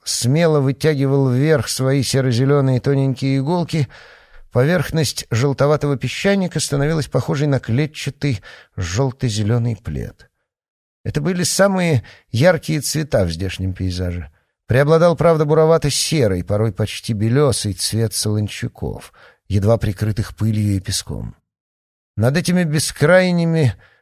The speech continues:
равнинами изредка проплывали пышные кучевые облака, оказавшиеся очень белыми в красноватом от сухой жары небе. Но ни дождя, ни жизни эти облака не приносили.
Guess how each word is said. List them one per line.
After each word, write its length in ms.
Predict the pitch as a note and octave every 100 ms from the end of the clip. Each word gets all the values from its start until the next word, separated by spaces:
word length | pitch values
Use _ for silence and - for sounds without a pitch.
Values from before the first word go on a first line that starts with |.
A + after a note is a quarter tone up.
| -
равнинами 920 | A2+ C3+ B2+ D3 F#3+ F#3+ F#3+ F#3 F3
изредка 640 | F3 F3+ E3 F3+ F3+ -
проплывали 720 | C#3+ D#3 C3+ C3+ C#3+ D#3+ E3 D3+
пышные 580 | - D#3+ C#3 D3 D3
кучевые 560 | B2+ C#3 - C#3 C#3+ D3
облака, 580 | C#3+ C#3+ D3 - A2+ A#2
оказавшиеся 720 | G#2+ B2 B2 A#2+ B2 A#2 B2
очень 260 | A#2 - A2+
белыми 560 | G2+ G#2+ G#2+ G2 G2
в 80 | G2
красноватом 720 | - G2 - F#2+ G2 F#2+ F#2
от 100 | F#2
сухой 320 | - F#2+ G2
жары 320 | F2+ F#2 F#2 F2+
небе. 480 | F2 E2+ D2+ D2 - _ _ _ _ _ -
Но 100 | G2
ни 180 | G2
дождя, 720 | F#2+ F#2 - E2+ B2 D3 C3+ - _ _ _ _ _ -
ни 160 | G2
жизни 760 | F2+ F2+ E3 C3+ C3 C#3+ A2 -
эти 220 | G#2+ - C3+
облака 420 | A2+ G2 F#2 A2+
не 200 | A#2 A#2+
приносили. 920 | A2+ A2+ G2+ - - F#2 E2 E2+ F2